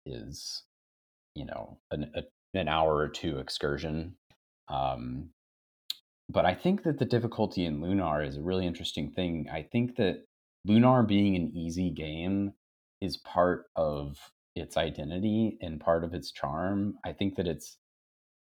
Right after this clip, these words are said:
it's a game that's, like, extremely palatable in almost every sense, in the sense that it has, like, really lovable characters, um,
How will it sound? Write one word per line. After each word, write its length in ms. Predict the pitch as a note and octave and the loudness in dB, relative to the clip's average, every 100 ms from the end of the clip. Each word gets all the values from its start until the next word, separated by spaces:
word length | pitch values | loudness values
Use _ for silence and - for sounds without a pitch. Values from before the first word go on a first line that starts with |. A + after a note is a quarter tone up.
| _ | _
it's 160 | A2+ A#2 | -2 -2
a 40 | |
game 340 | F#2 F#2+ G#2+ G#2 | 2 4 6 4
that's, 200 | F2+ - | 2 2
like, 180 | G2 | 2
extremely 680 | E2+ - - E2+ D#2+ E2+ F2 | 0 -6 -8 -6 -4 -2 -2
palatable 720 | D#2 E2+ D2+ E2+ F2+ F#2 F#2+ F#2 | -2 0 2 2 0 0 0 0
in 100 | D#2 | -2
almost 320 | D2+ D#2 D2+ | -4 -4 -6
every 240 | D2+ D#2 | -4 -6
sense, 560 | D#2 D#2 D2+ - - - | -6 -8 -6 -8 -12 -14
in 100 | F2 | -10
the 80 | D#2+ | -10
sense 300 | D2+ E2+ D2+ | -8 -8 -6
that 100 | D#2 | -6
it 100 | D2 | -6
has, 320 | - D2 C#2 | -4 -4 -4
like, 320 | D2+ C#2 C#2 - _ _ _ _ _ _ | -6 -6 -8 -14 _ _ _ _ _ _
really 400 | F2 F2+ E2+ E2 | -6 -2 0 0
lovable 680 | E2 D2 D#2 D2+ D2+ D2 C#2+ | 0 0 -2 -2 -4 -4 -8
characters, 1080 | - D#2+ D2+ D2+ D#2+ D2 D2 C#2+ C#2+ - - _ _ _ - | -6 -4 -2 -4 -4 -4 -2 -4 -6 -10 -14 _ _ _ -8
um, 640 | D2 C2+ C2 C2+ C2 | -4 -2 -4 -6 -8